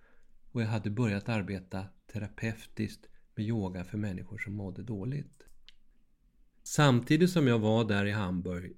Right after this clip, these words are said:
så pågick på centret också en workshop med en yogi från Kanada,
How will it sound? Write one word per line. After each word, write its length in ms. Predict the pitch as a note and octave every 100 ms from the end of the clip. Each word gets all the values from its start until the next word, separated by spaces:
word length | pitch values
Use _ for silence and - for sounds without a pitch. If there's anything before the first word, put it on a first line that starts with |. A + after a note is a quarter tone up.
| - -
så 180 | -
pågick 800 | - - B2 G2+ G#2 G2 - - - - -
på 100 | -
centret 600 | B2 G#2+ F#2+ F#2 - G2+
också 260 | F#2+ - G#2+
en 160 | G#2
workshop 640 | F#2+ A#2+ C#3 - G#2+ - - - - - - - - - -
med 140 | A2 G#2
en 60 |
yogi 460 | G2 A2 A2+ A#2 A2+
från 200 | - G#2+
Kanada, 680 | - G#2 A2 A#2+ A2+ D2+